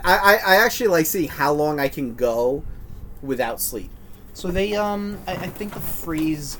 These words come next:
Speaker 2: is called lemonade loop because it's, you know, it's like a cookie clicker sort of, like, you buy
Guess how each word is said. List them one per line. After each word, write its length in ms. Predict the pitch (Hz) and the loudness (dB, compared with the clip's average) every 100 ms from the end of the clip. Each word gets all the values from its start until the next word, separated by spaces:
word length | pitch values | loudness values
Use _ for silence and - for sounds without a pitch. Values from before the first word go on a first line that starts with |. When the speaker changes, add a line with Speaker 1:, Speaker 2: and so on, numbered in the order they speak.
| 143 | -8
Speaker 2:
is 180 | 123 | -8
called 480 | - - 127 120 110 110 | -8 -6 -6 -6 -8 -10
lemonade 480 | 117 113 107 123 123 | -10 -10 -8 -8 -6
loop 160 | 131 131 - - - - | -6 -6 -12 -16 -18 -16
because 380 | - - 123 113 | -14 -10 -8 -8
it's, 440 | 123 - - - - - - - - | -12 -10 -8 -8 -10 -18 -20 -20 -8
you 120 | 180 | -4
know, 80 | 147 | -2
it's 100 | 143 | -2
like 120 | 180 | -2
a 100 | 160 | -4
cookie 280 | - 180 175 | -4 -4 -4
clicker 280 | - 160 143 | -6 -6 -8
sort 300 | 131 143 135 | -8 -8 -6
of, 100 | - | -8
like, 400 | 123 117 107 - - - - - | -6 -6 -8 -14 -18 -20 -20 -16
you 480 | 127 131 127 123 120 - - | -8 -4 -4 -6 -10 -10 0
buy 840 | 147 156 156 151 151 147 147 143 | 2 4 4 2 0 -4 -6 -10